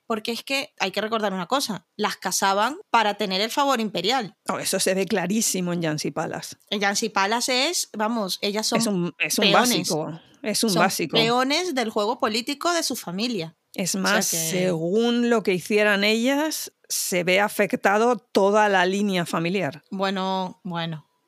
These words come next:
Speaker 1: Cuando entremos a hablar de eso.
Speaker 2: Es que ese es el problema, que a veces, eh, todas estas historias, eh, eh, te llevan a, a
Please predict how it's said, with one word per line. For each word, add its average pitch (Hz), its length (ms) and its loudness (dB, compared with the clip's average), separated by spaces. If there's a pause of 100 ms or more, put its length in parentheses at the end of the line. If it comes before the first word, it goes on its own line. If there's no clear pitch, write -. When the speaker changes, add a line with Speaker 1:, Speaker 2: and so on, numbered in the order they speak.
Speaker 1:
Cuando 214 240 2
entremos 214 400 0
a 214 40 2
hablar 190 280 0
de 185 120 -2
eso. 180 320 -8
Speaker 2:
Es 233 140 2
que 285 80 0
ese 262 140 0
es 208 100 -2
el 185 100 0
problema, 160 500 -2
que 165 120 -2
a 165 60 0
veces, 196 480 -2
eh, 170 520 0 (540)
todas 190 280 2
estas 226 320 -2
historias, 220 880 0
eh, 190 320 -2
eh, 185 100 -4
te 180 200 -2
llevan 202 520 0
a, 190 220 -6
a 170 400 -10